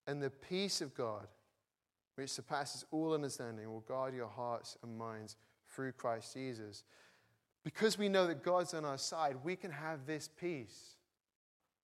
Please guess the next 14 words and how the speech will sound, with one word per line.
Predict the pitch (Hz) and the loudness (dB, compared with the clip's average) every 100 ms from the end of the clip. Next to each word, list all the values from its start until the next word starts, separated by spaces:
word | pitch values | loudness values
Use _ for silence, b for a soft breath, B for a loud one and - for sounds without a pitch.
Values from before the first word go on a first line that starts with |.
| _ _ _ _ _ _ _ _ _ _ - | _ _ _ _ _ _ _ _ _ _ -8
We | 143 185 | -2 0
can | 214 165 | 0 0
have | 139 151 185 160 | 0 4 4 6
it, | 147 | 2
and | 135 | 2
we | 151 | -2
can | 147 135 135 | -2 -4 2
live | 180 175 | 4 4
in | 156 | 4
it, | 147 | 0
and | 143 | -2
we | 139 | -4
can | 135 131 127 | -6 -8 -6
walk | 151 165 160 | 0 2 2